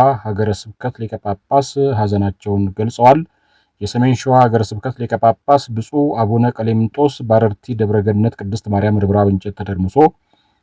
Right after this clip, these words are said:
ሕይወታቸውን ባጡ ምዕመናን የተሰማቸውን ጥልቅ ሐዘን ገልጸዋል። የቤተ ክርስቲያኑ ግንባታ ተጠናቆ ምርቃቱን በጉጉት እየጠበቅን ባለንበት ይህ አስከፊ ሐዘን በመከሰቱ ጥልቅ ሐዘን ተሰምቶናል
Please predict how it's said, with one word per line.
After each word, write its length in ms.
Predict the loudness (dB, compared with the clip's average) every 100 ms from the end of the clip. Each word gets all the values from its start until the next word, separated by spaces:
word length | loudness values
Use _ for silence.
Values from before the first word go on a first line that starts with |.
| _ 0
ሕይወታቸውን 720 | 2 2 0 -2 -2 2 2 0 -2
ባጡ 440 | -2 0 0 -2 -4 0 0 0
ምዕመናን 540 | 0 0 2 4 4 4
የተሰማቸውን 920 | 2 -6 -6 -4 -4 -6 _ -4 0 0 -2
ጥልቅ 280 | -4 -8 -6
ሐዘን 360 | -4 -2 2 2 0 -6 _ _ _ _ _ -2
ገልጸዋል። 500 | -2 0 6 6 6 -2
የቤተ 320 | -6 -4 -4 -4
ክርስቲያኑ 460 | -6 -8 -2 0 2 2
ግንባታ 460 | 2 4 4 4 0
ተጠናቆ 460 | -2 0 2 2 0 0 0 -2 _ _
ምርቃቱን 500 | -4 -2 0 -2 0
በጉጉት 440 | 0 0 -2 -2 -2
እየጠበቅን 580 | -2 -2 -2 -2 -2 2
ባለንበት 600 | 4 4 2 0 -4 -6
ይህ 220 | -4 -2 -2 -4
አስከፊ 520 | -6 -6 -10 -8 -10
ሐዘን 360 | -2 0 4 2
በመከሰቱ 580 | 2 -2 -4 -8 -12 -4 -2 -2 -6 -20 _ _
ጥልቅ 280 | -4 -4 -2 -6
ሐዘን 360 | -2 0 2 2
ተሰምቶናል 640 | 0 -4 -4 -2 0 2